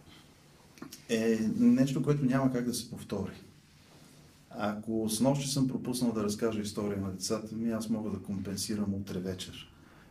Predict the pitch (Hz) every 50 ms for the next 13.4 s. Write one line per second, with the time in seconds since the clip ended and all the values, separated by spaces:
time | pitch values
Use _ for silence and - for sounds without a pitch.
0 | - - - - 104 104 104 101 117 117 107 - - 107 104 104 104 101 95 90
1 | - - 95 95 101 98 95 87 85 - - - - - - 95 101 - - 92
2 | 87 - 92 - - 107 101 - 104 98 98 98 98 95 95 - 92 87 - 120
3 | 117 110 110 95 - - - 107 110 113 113 104 90 90 87 - 90 90 - -
4 | 98 87 - - - - 120 120 117 - - 135 139 139 143 160 - - 110 104
5 | 104 104 - - - - - - - - - - - - 101 101 110 113 123 139
6 | 147 135 127 117 92 80 80 - - 85 - - - 107 104 101 110 117 131 131
7 | 139 135 123 107 - - 98 - - - 101 95 95 101 101 107 123 135 143 -
8 | - 131 123 - 120 120 117 117 113 107 107 110 98 107 113 120 139 143 143 113
9 | 92 - 113 120 127 - - - 127 - 104 98 95 - - 107 107 107 113 -
10 | - 170 156 143 - 113 110 143 160 170 - - - - - - - - - 120
11 | - - 160 160 151 135 131 135 143 143 147 139 135 147 143 - - - 127 120
12 | 120 117 117 - - - 123 131 139 143 143 143 139 - - - - 127 - -
13 | - - 151 156 147 - -